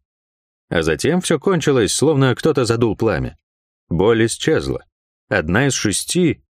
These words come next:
перестала видеть клубок, прекратила ощущать старый как мир дар,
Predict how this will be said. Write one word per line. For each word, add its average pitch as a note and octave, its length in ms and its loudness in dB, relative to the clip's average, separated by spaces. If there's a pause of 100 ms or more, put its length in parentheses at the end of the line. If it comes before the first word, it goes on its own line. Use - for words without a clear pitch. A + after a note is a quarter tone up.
перестала D#3+ 600 2
видеть G2 320 0
клубок, D#2 500 -4 (260)
прекратила G#2+ 540 2
ощущать F#2 480 0
старый A#2+ 340 0
как F#2 160 -4
мир G2+ 260 2
дар, D2+ 420 0